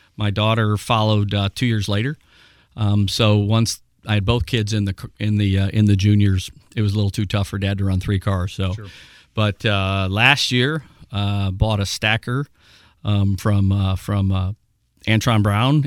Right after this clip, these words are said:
Speaker 1: And, uh, so the plan is, now that the kids have gotten a little older,
Speaker 2: Right.
Speaker 1: to, uh, try to get all three cars out and see if Dad can get to, get to make a few passes.
Speaker 2: Yeah, well, your s-, oldest son is getting to the point where he can help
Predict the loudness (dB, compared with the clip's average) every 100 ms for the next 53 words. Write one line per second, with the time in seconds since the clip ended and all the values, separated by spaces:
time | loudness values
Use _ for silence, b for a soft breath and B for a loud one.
0 | -2 0 2 2 0 0 -2 -2 -2 0
1 | 0 2 0 -2 -8 -16 _ _ -4 -4
2 | -4 -4 -4 -4 -4 -2 -2 -2 -2 -2
3 | -4 -4 -2 0 0 -2 -4 -4 -2 -2
4 | -2 -4 -4 -2 -2 -2 -4 -6 -8 -10
5 | b b b -12 -4 -4 0 -2 0 -2
6 | -2 -2 -4 -2 -2 -4 -8 -4 -2 -2
7 | -4 -4 -4 -4 -8 -20 _ _ -6 -6
8 | -8 -10 -8 -8 -6 -8 -10 -14 _ _
9 | _ _ -18 -18 -12 -6 -4 -4 -4 -4
10 | -2 -4 -6 -6 -6 -4 -6 -6 -10 -10
11 | -14 -12 -10 -8 -8 -8 -8 -8 -6 -8